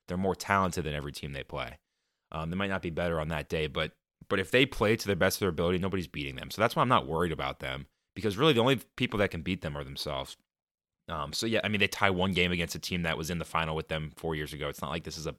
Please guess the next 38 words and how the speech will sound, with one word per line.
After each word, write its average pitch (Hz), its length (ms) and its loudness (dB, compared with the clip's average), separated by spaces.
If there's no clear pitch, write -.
that 80 100 0
was 73 100 -4
a 69 40 -8
bad 71 340 -2
showing 69 320 -4
by 71 140 -6
the 64 80 -12
U 65 100 -10
S - 180 -6
at 69 60 -12
all. 67 240 -6
Should 101 200 -2
they 98 100 2
have 90 140 0
won? 85 220 0
Probably, 76 420 0
but 76 200 -8
I 80 80 -6
mean, 80 160 -4
again, 73 280 -4
I 69 120 -2
don't 82 120 -4
think 82 140 -6
it's 78 120 -8
gonna 73 180 -8
matter. 71 320 -2
As 71 80 -6
long 101 160 2
as 135 80 2
they 127 100 2
can 95 120 -4
get 90 120 2
out 90 140 6
of 87 40 4
their 82 100 2
group, 80 340 -2
which 80 160 -4
is - 80 -8